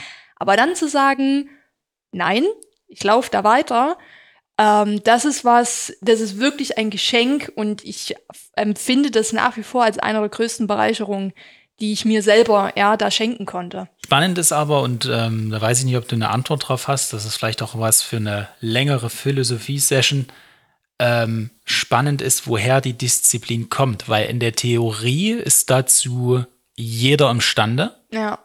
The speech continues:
Speaker 2: das zu tun. Und, äh, wenn ich überleg, wo ich herkomme, dass ich auch teilweise beim Treppensteigen schon geschnauft habe und jetzt zumindest dreimal die Woche Sport mache in irgendeiner Form,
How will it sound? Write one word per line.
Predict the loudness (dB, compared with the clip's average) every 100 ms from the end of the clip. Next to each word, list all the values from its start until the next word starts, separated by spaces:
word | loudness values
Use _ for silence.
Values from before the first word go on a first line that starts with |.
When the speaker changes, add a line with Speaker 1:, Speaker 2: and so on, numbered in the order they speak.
| _ -2
Speaker 2:
das | 0 2
zu | 0
tun. | 2 2 0 -2 _ _ _ _ _
Und, | -2 2 2 0 -2
äh, | -2 -2 0
wenn | 0
ich | -2
überleg, | 0 0 0 -2
wo | -2
ich | -2 0
herkomme, | -2 0 -2 0
dass | -2 -2
ich | -2 -2
auch | -2 -4
teilweise | -4 0 2 0 0
beim | -2 -2
Treppensteigen | -2 -2 0 2 0 -2
schon | -6 -2
geschnauft | -2 0 0 0 0
habe | 0 0 -2
und |
jetzt | -2 -2 0
zumindest | 0 0 0 -2 0
dreimal | 0 0 0
die | 0
Woche | -2 -4
Sport | -2 -2 -2
mache | -2 -2 -4
in | -4 -4 -6
irgendeiner | -4 -4 -4 -6 -6
Form, | -6 -2 -2 -2